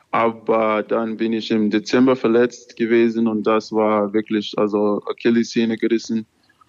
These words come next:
Und dann brauchte ich fast ein Jahr zurückzukommen und zurückzukämpfen und, ähm, wieder mein Spiel und meinen Körper zu finden.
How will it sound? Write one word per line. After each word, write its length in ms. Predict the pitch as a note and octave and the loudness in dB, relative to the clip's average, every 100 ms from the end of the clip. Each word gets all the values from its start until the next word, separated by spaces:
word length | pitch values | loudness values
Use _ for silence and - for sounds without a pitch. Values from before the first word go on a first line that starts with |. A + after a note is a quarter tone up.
| _ - | _ -2
Und 180 | A2 G2+ | 0 2
dann 260 | A2 G#2+ | 2 2
brauchte 360 | F#2 G#2+ G#2+ - | 2 0 0 0
ich 240 | G#2+ G#2 | 0 0
fast 280 | - A2 - | 0 0 0
ein 200 | A2 G#2+ | 0 2
Jahr 200 | G#2+ G#2+ | 2 0
zurückzukommen 840 | G2 G#2 G#2 - F#2 - A2 G#2+ G#2 | 0 -2 -2 -6 -12 -2 0 2 2
und 180 | G2 G2 | 0 0
zurückzukämpfen 1040 | G#2+ A2 - - - - A#2 - A2+ A2 G#2 | 0 0 -2 -6 -6 0 0 2 0 0 0
und, 420 | G#2 G2+ G2 F#2+ | -2 -2 -2 -2
ähm, 320 | G2+ G2+ G2 _ _ _ _ - - - | -2 -2 -8 _ _ _ _ -16 -12 0
wieder 200 | A#2 A#2 | 2 4
mein 200 | G#2+ G#2+ | 2 0
Spiel 440 | - - C3 C#3 | -2 2 4 4
und 140 | A#2+ A2 | 2 0
meinen 280 | A2 G#2 G2 | 0 -2 0
Körper 360 | C3 C3+ G#2+ | 0 2 0
zu 120 | - | -2
finden. 500 | A2 A2 G2+ G2 G2 | -4 -2 0 -2 -6